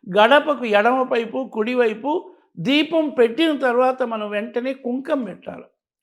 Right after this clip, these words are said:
దీపానికి కుంకుమ పెడితేనే అది లక్ష్మీ కటాక్షం. అలాగే తులసి బృందావనములో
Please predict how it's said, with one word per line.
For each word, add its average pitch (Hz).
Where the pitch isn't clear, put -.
దీపానికి 285
కుంకుమ 269
పెడితేనే 233
అది 302
లక్ష్మీ 233
కటాక్షం. 220
అలాగే 269
తులసి 320
బృందావనములో 247